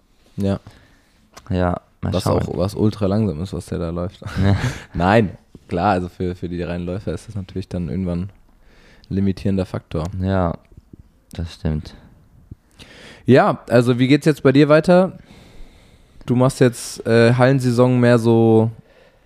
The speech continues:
Speaker 1: Lirum
Speaker 2: Ja.
Speaker 1: Larum, oder? Ein bisschen?
Speaker 2: Ja, wir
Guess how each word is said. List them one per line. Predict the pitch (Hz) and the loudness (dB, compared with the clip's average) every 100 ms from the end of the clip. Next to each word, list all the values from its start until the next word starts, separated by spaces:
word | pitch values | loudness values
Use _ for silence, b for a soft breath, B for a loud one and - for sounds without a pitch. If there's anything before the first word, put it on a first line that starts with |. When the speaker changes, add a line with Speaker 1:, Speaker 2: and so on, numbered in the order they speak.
| b b b _ - | b b b _ -2
Speaker 1:
Lirum | 120 120 113 | 2 4 4
Speaker 2:
Ja. | |
Speaker 1:
Larum, | 107 123 143 160 | 6 4 4 2
oder? | 117 135 | 2 2
Ein | 143 | 2
bisschen? | 131 - 151 160 - - | -2 -2 -2 -2 -6 -8
Speaker 2:
Ja, | 101 98 101 107 | -6 -2 0 0
wir | 104 95 101 | 0 0 -2